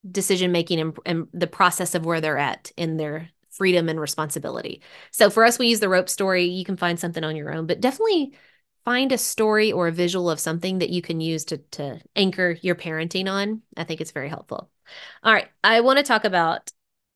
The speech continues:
a question that I ask a lot, and it's mainly talking with you about parenting. As situations arise in parenting, and they're going to, when your kids start being social and, again, wanna go out with just friends, wanna go to parties, wanna date, all those things.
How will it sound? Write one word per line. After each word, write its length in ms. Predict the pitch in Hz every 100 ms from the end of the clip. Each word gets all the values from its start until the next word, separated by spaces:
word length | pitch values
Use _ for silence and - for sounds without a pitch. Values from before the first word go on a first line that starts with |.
| -
a 60 |
question 560 | - - 220 - 226 220
that 100 | 202
I 180 | 185 185
ask 300 | 170 180 -
a 60 |
lot, 480 | 175 160 - - - -
and 160 | 202
it's 180 | 190 -
mainly 560 | 220 214 226 247 277 269
talking 520 | - 220 208 190 180
with 240 | 170 175 -
you 180 | 165 156
about 280 | 156 -
parenting. 480 | - 165 143 - -
As 260 | 190 233 240
situations 580 | 294 294 254 240 254 240
arise 280 | 208 196
in 80 | 208
parenting, 340 | 180 165 165 180
and 80 |
they're 80 | 220
going 340 | 214 196 175 175
to, 240 | 180 170
when 120 | 170 170
your 140 | 175 -
kids 220 | - 185
start 200 | - 180
being 200 | 170 185
social 540 | 202 196 208 208 208 190
and, 160 | 165 165 - - _ -
again, 360 | 196 180 170
wanna 400 | 175 185 185 202
go 260 | 180 208 208
out 340 | 196 165 -
with 220 | 175 165
just 300 | - 190 -
friends, 400 | 214 190 165 156
wanna 160 | 175 185
go 100 | 208
to 80 | 208
parties, 640 | - 208 202 175 151 143
wanna 180 | 175 190
date, 400 | 180 170 165 -
all 160 | 151 170
those 180 | 175 170
things. 440 | 151 - - -